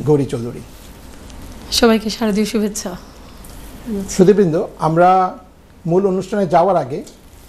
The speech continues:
Speaker 1: এনটিভি ইউরোপের সিইও মিসেস সাবরিনা হোসেন, সনাতন ধর্মাবলম্বী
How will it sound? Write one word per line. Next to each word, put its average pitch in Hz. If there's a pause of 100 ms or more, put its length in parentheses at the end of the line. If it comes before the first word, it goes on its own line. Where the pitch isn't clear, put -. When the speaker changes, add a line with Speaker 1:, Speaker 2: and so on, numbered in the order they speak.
(400)
Speaker 1:
এনটিভি 190
ইউরোপের 175 (1000)
সিইও 170 (1700)
মিসেস 165
সাবরিনা 165
হোসেন, 175 (1120)
সনাতন 160
ধর্মাবলম্বী 160